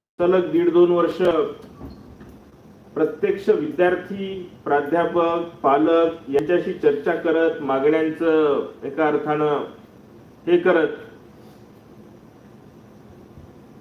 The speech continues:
आणि ठरलेला मोर्चा मुंबईमध्ये झालेल्या बॉम्बस्फोटामुळं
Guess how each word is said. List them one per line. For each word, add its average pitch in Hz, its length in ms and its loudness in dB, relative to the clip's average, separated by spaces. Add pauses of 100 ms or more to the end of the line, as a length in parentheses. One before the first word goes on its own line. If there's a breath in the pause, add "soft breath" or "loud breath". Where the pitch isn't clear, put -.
(300)
आणि 202 440 4 (280)
ठरलेला 220 460 4
मोर्चा 202 720 0 (300)
मुंबईमध्ये 175 880 0 (920)
झालेल्या 170 360 2
बॉम्बस्फोटामुळं 170 960 0